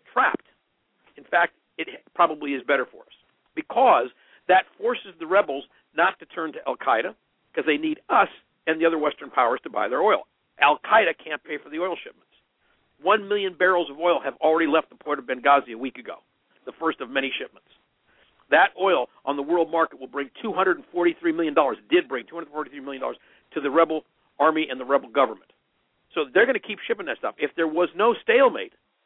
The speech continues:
the rebel government might be much more influenced by Al-Qaeda for political reasons. But it can't be influenced by political reasons, 'cause Al-Qaeda does not buy oil. So it's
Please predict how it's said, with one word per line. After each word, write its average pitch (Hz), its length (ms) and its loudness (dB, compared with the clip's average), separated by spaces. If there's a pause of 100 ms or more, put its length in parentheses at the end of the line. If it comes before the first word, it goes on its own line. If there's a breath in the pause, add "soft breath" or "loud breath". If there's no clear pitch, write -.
(160)
the 170 80 -6
rebel 202 260 2
government 175 380 -2
might 170 200 0
be 165 80 -6
much 160 260 -4
more 156 180 -4
influenced 147 400 -8
by 123 140 4
Al-Qaeda 120 440 2 (220)
for 135 80 -14
political 127 360 -10
reasons. 87 240 -12 (280 soft breath)
But 143 120 2
it 139 100 -2
can't 196 240 2
be 160 80 -8
influenced - 400 -14
by 120 80 -2
political 127 380 -12
reasons, 123 220 -4
'cause 107 200 -12
Al-Qaeda 139 420 0
does 107 140 -14
not 110 200 -4
buy 104 200 2
oil. 95 240 -10 (520)
So 381 100 2
it's - 120 0